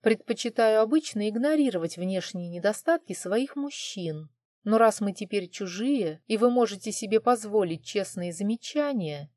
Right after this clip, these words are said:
то я решила последовать вашему примеру, Владимир Антонович.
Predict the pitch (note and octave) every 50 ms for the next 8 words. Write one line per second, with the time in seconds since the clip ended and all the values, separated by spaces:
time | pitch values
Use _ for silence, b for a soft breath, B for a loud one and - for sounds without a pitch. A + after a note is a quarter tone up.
0 | _ _ - G#3+ G3+ A3+ A#3 B3+ B3+ - - F4+ F4+ E4 B3 F#3+ - F#3+ - -
1 | - B3 C4+ C4 A#3 A#3+ A#3 A#3 - A3+ A#3 B3 A#3 - - B3 A#3+ A#3+ A#3 -
2 | C#4 C#4+ D4+ D4 C4 G#3 F3 D#3+ D3+ D#3 D3+ D3+ D#3 - _ _ _ A#3+ C4+ D4
3 | E4 E4+ C4+ A3 G3+ F#3 E3 D#3+ E3 G3+ A3+ A#3+ A#3 - - F#3 E3+ D#3+ D#3+ D#3
4 | D3+ E3 D#3 - - - -